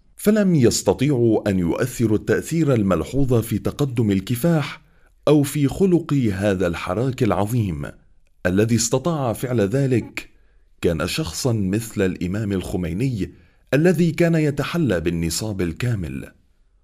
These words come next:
ادرسوا، هذه هي وصيتي الأولى. تعاملوا مع الدراسة بجد.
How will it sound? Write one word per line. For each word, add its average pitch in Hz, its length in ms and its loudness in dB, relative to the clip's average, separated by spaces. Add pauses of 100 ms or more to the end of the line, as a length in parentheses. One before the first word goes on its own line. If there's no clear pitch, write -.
(240)
ادرسوا، 113 540 2 (680)
هذه 147 640 2
هي 127 120 2
وصيتي 104 680 0
الأولى. 87 540 -2 (640)
تعاملوا 127 580 0
مع 98 220 0
الدراسة 85 720 -2
بجد. 90 600 -6